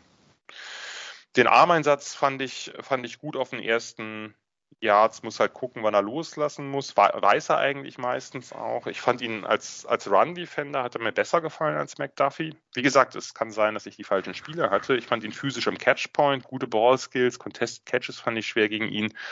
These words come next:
Äh, Technik ist, äh, im, im, im, im Run-Support, im Tackling eher mittel, aber er, finde ich, hat da eigentlich, äh,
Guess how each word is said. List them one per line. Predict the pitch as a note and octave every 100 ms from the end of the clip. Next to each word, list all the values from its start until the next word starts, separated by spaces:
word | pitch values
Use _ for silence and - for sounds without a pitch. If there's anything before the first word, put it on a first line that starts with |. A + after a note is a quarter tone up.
| - - - - -
Äh, | G#2 F#2+
Technik | - G2+ - B2+
ist, | G#2+ - -
äh, | A2 G2+
im, | F#2 G2 F#2+
im, | G2 F#2
im, | F#2+ F#2+ F2+
im | F#2+
Run-Support, | F#2 G#2+ - G2+
im | F#2
Tackling | - G#2+ F#2+
eher | F#2+ F#2
mittel, | A#2 D3 B2+
aber | G#2 G#2+
er, | G2 G2+ G2+ - _ _ _ _ _ _ _ _
finde | - G#2+
ich, | -
hat | A2
da | A2
eigentlich, | G#2+ G2 A2+ A2 -
äh, | G#2+ G#2 G#2 G#2+